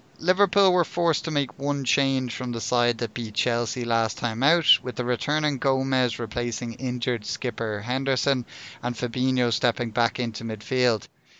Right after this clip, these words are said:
Matip and Ox remained missing through injury, and they were joined by Thiago, who was unavailable for selection following a late fitness test. The team in full: Alisson, Trent, Gomez, Van Dijk, Robbo, Fabinho, Keita, Gini,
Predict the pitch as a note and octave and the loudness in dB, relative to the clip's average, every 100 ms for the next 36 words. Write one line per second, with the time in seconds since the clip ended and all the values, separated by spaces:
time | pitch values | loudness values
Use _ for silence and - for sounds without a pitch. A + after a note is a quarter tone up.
0 | _ _ C3+ D#3+ - F3 D#3 C#3+ C#3 - | _ _ 6 8 8 4 4 6 6 4
1 | - C3 B2+ B2+ B2 A#2 B2+ - B2 A2+ | -4 -2 2 2 2 0 -2 -2 -4 -4
2 | B2 B2+ D#3+ D3+ D3 D3 C#3 - C3 B2 | -2 0 0 0 0 2 0 -2 0 2
3 | B2 A#2 C3 B2+ A#2+ B2 A2+ - B2+ B2 | 2 2 2 2 2 -2 -2 0 4 4
4 | B2+ B2 A2+ A#2 A#2 A2+ A#2+ A#2 A#2 A#2+ | 4 0 0 -2 -4 -2 0 0 2 2
5 | A#2 A2+ G#2+ A#2 - A#2+ A#2 A2+ - A2+ | 0 -2 -2 -4 -2 0 0 0 -4 -6
6 | - A#2 A2+ A2+ A2 G#2+ G#2+ G#2+ - B2 | -2 0 0 -2 -2 -2 -2 -4 -2 -2
7 | B2 G#2+ - G2+ F#2 - - - - - | -2 -6 -4 -6 -6 -14 -18 -18 -16 -6
8 | A#2+ B2+ C3+ B2+ A#2 - F#3 F3+ F3 - | -4 2 2 2 0 4 6 6 4 4
9 | D#3+ D#3+ D3+ - D#3 D3 D3 - - D#3+ | 6 6 4 2 2 0 -6 -10 0 2
10 | D#3+ D3 - - C#3+ C#3 C3+ B2+ A#2 - | 2 -2 -8 -2 2 2 2 0 0 -2
11 | B2 A#2+ A#2 A#2 - C3 C3+ C3+ C3 A#2+ | -2 2 2 0 -2 4 4 6 4 2
12 | - - - - B2 D3+ D#3+ D3+ C3+ A2+ | -6 -20 -10 -6 -2 0 2 4 4 4
13 | B2+ B2 A#2 A2+ G#2+ A#2+ B2 B2 A#2+ | 0 0 0 -4 -2 0 2 2 -2